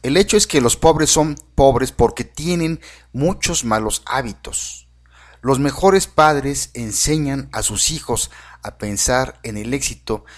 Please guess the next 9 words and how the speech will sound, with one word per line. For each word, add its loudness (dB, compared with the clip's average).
mientras -2
que -12
los -8
malos -2
padres -4
enseñan -6
hábitos -8
que -12
llevan -4